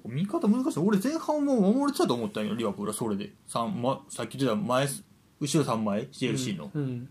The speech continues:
Speaker 1: に前三枚がっつり当てて、で、
Speaker 2: うん。
Speaker 1: インサイドハーフが、その、ホールとジョルジーニョのとこ、
Speaker 2: あ、そうそうそうそう。
Speaker 1: マンツー気味で見て、
Speaker 2: うん、うん。
Speaker 1: まあまあうまいこと言ってんなと思ったけどな、俺は。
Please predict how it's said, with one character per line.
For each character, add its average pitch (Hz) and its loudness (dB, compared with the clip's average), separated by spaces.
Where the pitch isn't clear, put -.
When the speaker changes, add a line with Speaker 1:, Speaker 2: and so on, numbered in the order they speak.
Speaker 1:
に 139 2
前 127 4
三 120 0
枚 107 2
が 110 0
っ - -14
つ 127 -2
り 107 2
当 - -
て 101 -10
て、 104 -2
で、 151 2
Speaker 2:
う - 4
ん。 - 4
Speaker 1:
イ 196 10
ン 214 8
サ 254 4
イ - 4
ド 233 4
ハ 226 8
ー 175 6
フ 147 0
が、 101 2
そ 123 -4
の、 104 0
ホ 147 4
ー - 0
ル - -4
と 107 -2
ジ 131 2
ョ - 4
ル 123 2
ジ 113 -2
ー 110 -2
ニ 107 4
ョ - 4
の 98 4
と 104 -4
こ、 - -8
Speaker 2:
あ、 185 6
そ 175 4
う - 2
そ 147 2
う - 4
そ 151 2
う 147 4
そ 151 4
う。 151 4
Speaker 1:
マ 147 0
ン - -
ツ 143 0
ー 135 6
気 139 4
味 143 2
で 135 4
見 131 0
て、 107 -2
Speaker 2:
う - -12
ん、 - -6
う - -6
ん。 117 -12
Speaker 1:
ま 226 6
あ 233 4
ま 147 4
あ 143 2
う 160 4
ま 196 8
い 165 6
こ 135 2
と 123 2
言 131 2
っ - -10
て 165 2
ん - 4
な 156 4
と 117 0
思 101 0
っ - -2
た - -6
け - -8
ど 87 -10
な、 92 -8
俺 104 -6
は。 - -10